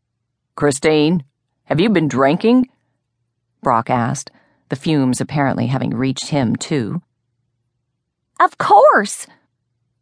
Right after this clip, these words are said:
Giving them both a watery smile, Christine pulled a silver flask from her purse and poured a liberal dose into her coffee. "How else do you expect me to get through this?"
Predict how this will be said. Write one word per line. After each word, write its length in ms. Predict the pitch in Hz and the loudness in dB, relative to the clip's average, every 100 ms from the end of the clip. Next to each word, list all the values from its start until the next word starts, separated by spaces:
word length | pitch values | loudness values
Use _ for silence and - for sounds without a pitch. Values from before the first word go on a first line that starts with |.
| _ _ - | _ _ -4
Giving 260 | 190 170 | 0 0
them 200 | 143 135 | 0 0
both 280 | 123 151 135 | 2 2 0
a 60 | 127 | -4
watery 440 | 117 139 139 123 | 0 0 0 -4
smile, 640 | 127 - 143 131 113 98 - - _ _ - | -4 -4 0 0 -2 -4 -10 -20 _ _ -8
Christine 480 | 190 - 202 196 | -8 -4 -2 -2
pulled 300 | 190 185 180 | -2 0 0
a 60 | 160 | 0
silver 360 | - 175 175 165 | 0 -2 0 -2
flask 460 | 170 156 139 - | 2 2 0 -4
from 140 | 147 135 | -4 -2
her 100 | 131 | -4
purse 420 | - 175 135 - | -2 0 0 -2
and 120 | 127 | -6
poured 260 | - 175 156 | -2 -2 0
a 60 | |
liberal 340 | 139 165 156 139 | -2 -2 -2 -2
dose 440 | 151 151 117 - | 0 0 -2 -4
into 180 | 123 131 | -4 -2
her 120 | 127 | -4
coffee. 540 | - 147 127 113 123 _ _ _ _ _ | -2 -2 -2 -6 -12 _ _ _ _ _
"How 280 | - 330 190 | -6 -2 2
else 260 | 202 508 - | 2 2 0
do 100 | 214 | -4
you 80 | 185 | -4
expect 460 | - - 277 262 | -8 -2 -2 2
me 120 | 247 | 0
to 80 | 190 | 0
get 220 | 185 247 | 0 -2
through 300 | - - 269 | -2 0 2
this?" 460 | 190 208 147 - - | 4 2 2 -4 -10